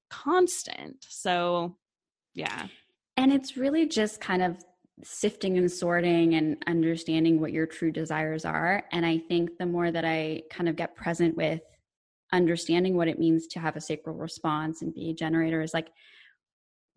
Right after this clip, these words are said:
Speaker 2: every moment, like, be so present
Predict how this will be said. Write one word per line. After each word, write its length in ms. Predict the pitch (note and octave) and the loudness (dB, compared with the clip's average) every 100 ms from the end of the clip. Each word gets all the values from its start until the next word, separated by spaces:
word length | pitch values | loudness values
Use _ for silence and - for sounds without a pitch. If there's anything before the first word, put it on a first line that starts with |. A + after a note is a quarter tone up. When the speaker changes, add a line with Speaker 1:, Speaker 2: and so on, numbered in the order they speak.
| F3 _ _ - | -20 _ _ -12
Speaker 2:
every 300 | F#3+ A3 G#3+ | -6 0 2
moment, 520 | E3+ F#3 E3 - - | 2 2 0 -4 -8
like, 120 | E3 D#3+ _ | -10 -10 _
be 180 | F3 F3+ | -8 -6
so 500 | F3 - - F#3+ F#3 | -6 -10 -6 -4 -4
present 680 | F#3 - F3+ E3+ D#3 - | -6 -8 -6 -6 -6 -8